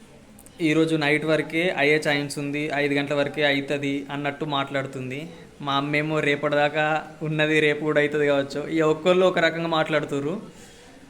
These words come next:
కానీ మావనికి ఎప్పుడుందో బయటకు రావాలని, అప్పుడే వస్తాడు. ఆడ ఇంకా డిసైడ్ అయిండో కాలేదో, <laughs> ఎటు చేసి రేపు వస్తాడచ్చు. ఇక రావాలి ముక్కోటి దేవుల దయ వల్ల.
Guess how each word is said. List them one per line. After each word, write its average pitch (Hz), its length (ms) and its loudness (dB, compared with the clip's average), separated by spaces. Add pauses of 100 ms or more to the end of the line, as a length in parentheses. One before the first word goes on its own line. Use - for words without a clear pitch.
(260)
కానీ 151 580 -6 (460)
మావనికి 170 440 4
ఎప్పుడుందో 170 420 0
బయటకు 143 360 2
రావాలని, 135 400 0
అప్పుడే 147 300 0
వస్తాడు. 131 380 -2 (680)
ఆడ 135 140 2
ఇంకా 147 220 2
డిసైడ్ 147 380 2
అయిండో 151 280 4
కాలేదో, 139 600 0 (460)
<laughs> - 520 -20
ఎటు 143 180 2
చేసి 170 240 2
రేపు 165 140 2
వస్తాడచ్చు. 156 460 2
ఇక 135 180 0 (400)
రావాలి 139 440 4 (180)
ముక్కోటి 143 340 -2
దేవుల 143 280 0
దయ 139 200 2
వల్ల. 135 220 -2